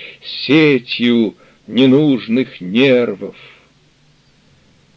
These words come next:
И по камням острым, как глаза ораторов,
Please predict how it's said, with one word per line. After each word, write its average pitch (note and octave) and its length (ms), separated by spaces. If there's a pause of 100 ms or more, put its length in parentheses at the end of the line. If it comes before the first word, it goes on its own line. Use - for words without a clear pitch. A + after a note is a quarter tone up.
(340)
И A2+ 100
по B2 160
камням C3 720
острым, B2+ 1040 (360)
как A2 260
глаза A2+ 760 (140)
ораторов, A#2+ 920